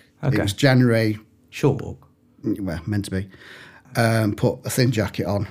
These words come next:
Speaker 1: Mm-hmm.
Speaker 2: And, uh,
Speaker 1: January, so it was,
Speaker 2: it was
Speaker 1: January sometimes can be, like, snow kind
Speaker 2: it
Speaker 1: of weather.
Speaker 2: was, it wasn't snow, but it was, and it was a beautiful sunny day.
Speaker 1: Okay.
Speaker 2: Um, but it was,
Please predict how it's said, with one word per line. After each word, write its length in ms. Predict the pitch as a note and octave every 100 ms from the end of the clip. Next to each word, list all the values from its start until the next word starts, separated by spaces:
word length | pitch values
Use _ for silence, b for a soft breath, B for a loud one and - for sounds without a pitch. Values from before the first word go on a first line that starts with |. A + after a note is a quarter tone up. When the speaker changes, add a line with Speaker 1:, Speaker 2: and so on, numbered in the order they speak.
| -
Speaker 1:
Mm-hmm. 360 | G#2+ G2 F#2 G2 - _ - -
Speaker 2:
And, 1000 | G#2+ G#2 G#2 G#2+ G#2+ G#2+ A2 A2 G#2 G2+
uh, 60 | A#2
Speaker 1:
January, 320 | B2 A2 G#2
so 320 | F#2+ G#2+ G2
it 240 | F#2+ F#2 G2
was, 400 | G#2 F#2+ F2+ C#3
Speaker 2:
it 180 | C3
was 160 | B2+ B2+
Speaker 1:
January 360 | D3 C3 A#2+ G#2+
sometimes 340 | A#2+ G#2 G#2
can 140 | F#2
be, 80 | F#2+
like, 160 | F2+ -
snow 500 | - A2+ A2 F#2+ F#2
kind 220 | - G2+
Speaker 2:
it 80 | - C#3
Speaker 1:
of 40 |
weather. 140 | C3+
Speaker 2:
was, 840 | C#3 C3+ G2 G2+ - - - - -
it 60 | B2+
wasn't 260 | F3 G3
snow, 380 | D#3+ G#3+ D#3 D3
but 180 | C3+ C3+
it 160 | B2+ C3
was, 460 | C3 B2 - - -
and 100 | A2+
it 20 |
was 120 | A#2+ A#2+
a 60 |
beautiful 400 | G#2 D#3 D#3+ D#3
sunny 280 | C#3 D3+ C3
day. 360 | B2 G#2+ A2 - -
Speaker 1:
Okay. 260 | A#2+ G#2 A2 B B B B -
Speaker 2:
Um, 720 | A#2+ B2 A#2+ A#2 A#2 A2+ A2+ - _ _ -
but 180 | C3 A#2
it 180 | A2+ B2
was, 800 | A#2+ G#2 - - - - -